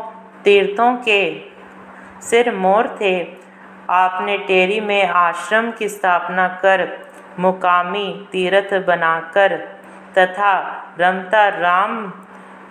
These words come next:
होने के कारण बिहार, उत्तर प्रदेश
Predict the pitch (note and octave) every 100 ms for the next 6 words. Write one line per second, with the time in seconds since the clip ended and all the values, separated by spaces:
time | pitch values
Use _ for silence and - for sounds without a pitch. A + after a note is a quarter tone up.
0 | - - F#3 F#3 G3+ A#3+ B3 G3 G3 F#3
1 | F#3 F#3 F3 - - - - E3+ F3 F#3
2 | F#3 F3+ F3+ F#3 F3+ F3+ F3 E3+ F#3 F3+
3 | -